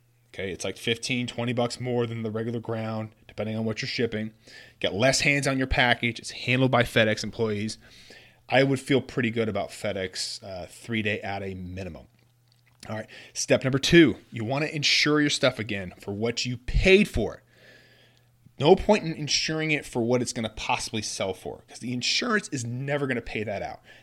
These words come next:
They're gonna pay the replacement value of your items. Okay, so insure it for what you paid. Step number three, okay, this is a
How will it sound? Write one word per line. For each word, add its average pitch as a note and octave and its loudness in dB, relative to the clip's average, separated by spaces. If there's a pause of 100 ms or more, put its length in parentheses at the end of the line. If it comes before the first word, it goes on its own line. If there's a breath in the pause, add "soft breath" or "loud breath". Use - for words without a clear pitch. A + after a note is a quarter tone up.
They're D#3 6
gonna E3 4
pay E3+ 0
the D3 2
replacement B2+ -2
value A2+ -2
of G2+ -6
your G#2+ -8 (120)
items. F2 -8 (680 soft breath)
Okay, - -8
so G2 -6
insure C#3 2
it C#3 -2
for - -8
what A2 -2
you G2+ -4 (100)
paid. F#2 -2 (720 loud breath)
Step - 0
number B2 2
three, D3+ 10
okay, - -10 (200)
this - -8
is G2 -6
a F#2+ -6